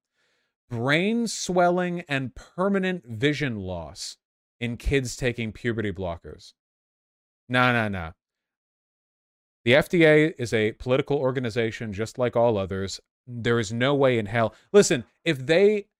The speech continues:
adhered to this level of scrutiny for all kinds of medication, you guys realize that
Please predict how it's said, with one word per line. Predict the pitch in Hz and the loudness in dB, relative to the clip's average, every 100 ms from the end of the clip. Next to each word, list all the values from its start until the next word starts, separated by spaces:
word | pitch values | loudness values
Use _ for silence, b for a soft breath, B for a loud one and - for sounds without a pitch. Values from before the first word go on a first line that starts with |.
| _ | _
adhered | 151 135 - 143 160 151 | -4 -4 -4 -2 -2 -4
to | 120 | -4
this | 120 - | -4 -4
level | 131 123 123 123 | 0 0 2 -2
of | 101 | -4
scrutiny | - - 110 - 135 160 180 _ _ | -10 -8 -8 -8 -8 -8 -10 _ _
for | - 117 113 - | 2 2 2 0
all | 120 131 | 2 2
kinds | - 127 127 | -2 -6 -6
of | 113 | -6
medication, | 107 107 - 104 107 147 | -4 -4 -4 -6 -6 -8
you | 127 120 | -6 2
guys | 156 160 117 | 4 4 0
realize | 139 135 113 101 | -2 0 0 0
that | 120 | -4